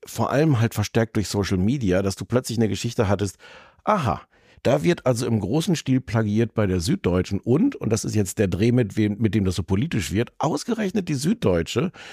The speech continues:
die nicht lange vorher Plagiatsvorwürfe gegen Alice Weidel veröffentlicht hat. Da gab es ein paar Monate vorher, die Geschichte hatte die Süddeutsche exklusiv,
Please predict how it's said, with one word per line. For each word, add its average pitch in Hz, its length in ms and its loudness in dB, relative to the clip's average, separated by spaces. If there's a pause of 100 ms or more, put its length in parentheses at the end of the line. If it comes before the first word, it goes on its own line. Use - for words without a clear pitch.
(340)
die 139 180 0
nicht 160 240 2
lange 147 300 4
vorher 139 640 2
Plagiatsvorwürfe 135 1040 0
gegen 123 360 0
Alice 123 380 -2
Weidel 151 320 2
veröffentlicht - 760 -6
hat. - 240 -10 (500)
Da 107 80 2
gab 120 240 0
es 143 140 0
ein 135 80 2
paar 117 180 2
Monate 113 380 2
vorher, 151 220 0
die 139 100 0
Geschichte 110 360 -2
hatte 110 200 2
die 95 120 0
Süddeutsche 104 680 0
exklusiv, 98 680 -2